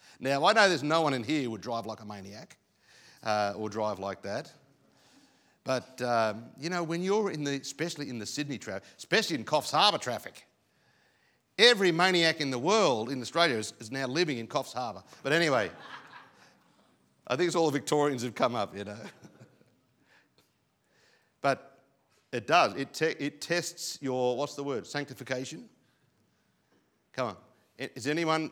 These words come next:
identify with me, or are you all saints here? There's a couple of fellas. It's usually the fellas. You know,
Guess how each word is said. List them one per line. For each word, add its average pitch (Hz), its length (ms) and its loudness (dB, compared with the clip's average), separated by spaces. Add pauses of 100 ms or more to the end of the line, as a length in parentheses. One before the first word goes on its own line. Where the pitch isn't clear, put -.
(140)
identify 135 420 2
with 131 220 -2
me, 185 240 -8
or 117 100 -6
are 113 60 -2
you 113 140 -2
all 120 520 -4
saints 107 420 -8
here? 98 280 -8 (460)
There's 131 160 0
a 147 40 0
couple 190 340 6
of 160 80 2
fellas. 131 360 6
It's 127 120 -6
usually 147 220 -2
the 110 100 -6
fellas. 117 640 -8 (1400)
You 113 100 -2
know, 104 220 -2